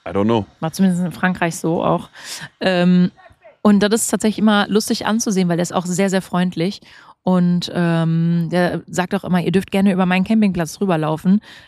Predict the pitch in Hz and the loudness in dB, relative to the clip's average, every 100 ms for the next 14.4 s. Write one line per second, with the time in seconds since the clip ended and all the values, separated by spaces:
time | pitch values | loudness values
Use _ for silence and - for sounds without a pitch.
0 | _ 180 185 180 165 185 - - 220 - | _ 0 2 2 2 2 0 0 0 2
1 | 175 165 170 170 208 180 175 202 - 202 | -2 -2 -4 -2 0 0 2 0 0 0
2 | 202 240 220 220 220 - 277 - 101 107 | 2 2 4 0 0 -4 -2 2 4 4
3 | 98 110 123 107 - 107 104 123 120 107 | 4 4 4 2 2 0 2 2 0 -2
4 | - 117 123 - 113 117 131 120 - - | 0 0 0 -2 -2 0 0 0 -2 -2
5 | - 107 117 107 110 104 104 104 92 98 | -2 2 2 2 2 2 2 0 0 0
6 | 98 98 98 - - 95 98 92 113 117 | 0 -2 -4 -8 -4 -4 -4 -12 -10 -8
7 | 107 104 101 - _ _ _ _ _ - | -4 -2 -2 -6 _ _ _ _ _ -10
8 | 95 98 - - - 87 82 80 78 73 | -6 -6 -6 -14 -4 -2 -2 -2 -4 -8
9 | _ _ _ - 107 - 120 120 117 113 | _ _ _ -4 -4 -2 -2 0 0 -2
10 | 113 85 95 104 98 107 110 - - 95 | -6 -10 -4 -2 0 0 -2 -4 -2 -2
11 | 90 - 107 123 131 135 185 170 - - | -2 -4 -4 -4 -6 -6 -6 -10 -12 -20
12 | _ _ 90 92 - 107 107 - 113 104 | _ _ -4 -4 -2 -2 -2 0 -2 -2
13 | 98 90 101 117 117 - 120 - - 127 | -4 -2 0 0 -2 -4 -4 -4 -2 -2
14 | 123 98 98 - | -2 -4 -6 -6